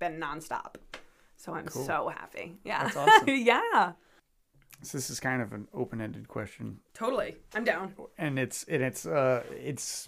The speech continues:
Speaker 2: something I've brought up on the show before. So
Speaker 1: Yeah.
Speaker 2: people, listeners,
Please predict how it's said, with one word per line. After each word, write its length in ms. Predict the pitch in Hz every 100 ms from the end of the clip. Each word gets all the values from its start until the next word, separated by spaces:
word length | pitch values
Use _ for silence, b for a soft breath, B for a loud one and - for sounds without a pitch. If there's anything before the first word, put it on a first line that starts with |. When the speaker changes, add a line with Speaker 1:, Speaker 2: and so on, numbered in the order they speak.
| -
Speaker 2:
something 400 | - 190 185 160
I've 160 | 143 120
brought 200 | 135 131
up 100 | 135
on 140 | 127
the 60 | 113
show 220 | 131 123
before. 380 | 113 120 120 113
So 120 | -
Speaker 1:
Yeah. 100 | 120
Speaker 2:
people, 500 | 143 - 135 127 123
listeners, 560 | 131 143 131 117 104